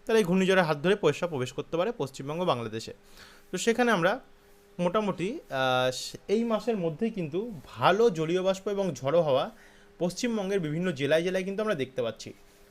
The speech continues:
দেখতে পাচ্ছেন পুরোপুরিভাবে জলীয় বাষ্প কিন্তু পশ্চিমবঙ্গ বা বাংলাদেশের দিকে ঢুকছে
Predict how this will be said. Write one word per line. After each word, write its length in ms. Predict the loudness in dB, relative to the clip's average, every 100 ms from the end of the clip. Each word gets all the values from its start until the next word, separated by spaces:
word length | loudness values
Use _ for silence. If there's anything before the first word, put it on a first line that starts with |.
| -12
দেখতে 180 | -4 2
পাচ্ছেন 260 | 2 2
পুরোপুরিভাবে 720 | -4 0 0 2 0 2 2 0 -2
জলীয় 260 | -4 0 0
বাষ্প 260 | 0 -2
কিন্তু 260 | -4 -2 -4 -6 -12
পশ্চিমবঙ্গ 580 | -10 -8 -8 -6 -4 -4
বা 100 | -2
বাংলাদেশের 480 | -2 -2 -6 -8
দিকে 220 | -6 -6 -8 -14 -20 -2
ঢুকছে 400 | 2 2 -2 -12